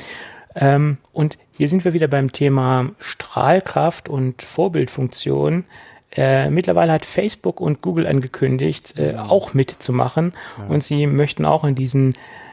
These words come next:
Speaker 1: äh, sich in diesem Bereich des sozialen Wohnungsbaus, äh, engagieren und möchten was tun letztendlich. Und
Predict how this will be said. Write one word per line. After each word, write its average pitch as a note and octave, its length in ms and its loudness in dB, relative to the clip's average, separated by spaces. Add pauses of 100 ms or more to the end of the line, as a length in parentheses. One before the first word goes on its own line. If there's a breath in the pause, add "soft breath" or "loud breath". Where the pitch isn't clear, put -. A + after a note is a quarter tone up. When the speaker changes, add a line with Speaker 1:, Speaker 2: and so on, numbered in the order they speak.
(180 loud breath)
Speaker 1:
äh, C#3+ 240 0
sich C#3+ 140 -2
in D#3 80 0
diesem C#3 340 0
Bereich C3+ 360 2
des - 180 -4
sozialen C#3 500 0
Wohnungsbaus, B2+ 1040 -2
äh, C3+ 180 0
engagieren A#2 760 2
und A2 140 -4
möchten B2 500 -8
was - 180 -6
tun D#3 280 4
letztendlich. A#2+ 600 -2 (640 loud breath)
Und C3+ 400 2